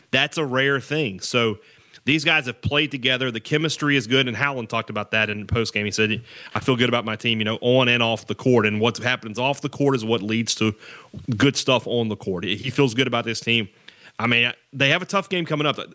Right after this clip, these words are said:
I, I can't o-, o-, under, I can't overstate how, you know, you should not overlook Wofford. That's a good basketball team. They pounded South Carolina.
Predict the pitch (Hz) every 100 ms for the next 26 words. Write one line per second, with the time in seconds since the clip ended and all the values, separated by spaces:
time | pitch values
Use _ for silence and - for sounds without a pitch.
0 | _ _ 117 110 117 - 180 180 - 147
1 | 151 - 113 143 127 123 139 135 127 110
2 | _ - - - - 185 180 165 147 131
3 | 147 147 113 120 117 117 123 117 113 -
4 | _ 147 127 - 156 139 143 - 139 120
5 | 123 117 110 110 - 85 - - 117 127
6 | 135 104 143 135 127 131 - 127 123 -
7 | 131 127 120 - _ 104 98 - 143 147
8 | 143 - 131 131 131 120 117 117 120